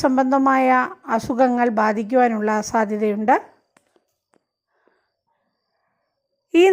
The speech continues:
നക്ഷത്ര ജാതർ ജൂൺ മാസം ദോഷശാന്തിക്കായി എല്ലാ ശനിയാഴ്ച ദിവസവും അയ്യപ്പസ്വാമിക്ക്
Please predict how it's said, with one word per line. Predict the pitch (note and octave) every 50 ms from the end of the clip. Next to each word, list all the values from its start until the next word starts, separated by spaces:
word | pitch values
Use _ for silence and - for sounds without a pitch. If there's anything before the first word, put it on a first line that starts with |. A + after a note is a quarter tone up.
| F4
നക്ഷത്ര | D4 - - D#4+ C4 D#4 D4+ B3+ C4
ജാതർ | A#3 A3+ G3 G3 A3+ G#3+ G3 B3+ - _ _ _ _ _ _ _ _ - _ _ _ _ _ _ _ _ _ _ _ _ _ _ _ _ _ _ _ _ _ _ _ _ _ _ _ _ _ _ _ _ _ _ _ _ -
ജൂൺ | C#4+ D4 D#4 E4 D#4+ D#4 D4 C4
മാസം | A3 G3+ - - - B3 G#3+ G3 - _ _ _ _ _ _ _ _ _ _ _ _ _ _ _ _ _ _ _ _ _ _ _ _ _ _ _ _ _ _ _ _ _ _ _ _ - C#4+
ദോഷശാന്തിക്കായി | C#4+ D4+ D#4 D4 - F4+ - - D#4 B3+ A#3+ B3 B3 C4 A#3+ A#3 C4+ A#3 A3 G#3+ G#3+ A3 G#3 G3+ - _ _ _ _ _ _ _ _ _ _ _ _ _ _ _ _ _ _ _ _ _ _ _ C4+
എല്ലാ | B3+ C4+ C#4+ D4 D#4 E4 E4+ -
ശനിയാഴ്ച | - D4 C4 B3+ C4+ C#4+ D4 D4 D#4 D#4+ D#4+ D#4+ F4 D4+ B3
ദിവസവും | A#3 G#3+ G#3 - - B3+ A#3 G#3+ F#3 - _ _ _ _ _ _ _ _ _ _ _ _ _ _ _ _ _ _ _ _ _ _ _ _ _ _ _ _ _ _ _ _ _ _ _ - C4+
അയ്യപ്പസ്വാമിക്ക് | C#4+ D4 E4 E4+ - - - - - - D#4+ C#4 B3 A#3+ B3 B3 A#3+ A#3+ - C4 B3